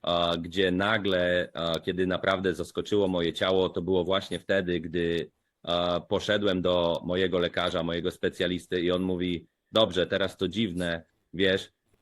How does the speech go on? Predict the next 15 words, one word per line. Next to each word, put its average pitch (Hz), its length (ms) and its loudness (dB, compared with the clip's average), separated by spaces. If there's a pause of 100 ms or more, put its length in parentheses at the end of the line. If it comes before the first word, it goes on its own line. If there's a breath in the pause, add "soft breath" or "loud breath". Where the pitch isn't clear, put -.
(120)
te 90 280 4
kilka 98 280 -2
kropel, 98 360 0
które 87 260 0
ci 85 140 -4
dałem, 87 540 0 (220)
były 87 760 4
tylko 82 680 0
około 85 600 0
osiemnastego, 82 760 0
dziewiętnastego 82 680 0
roku, 82 420 0
ale 82 220 0
teraz 82 340 -2
nagle 85 520 0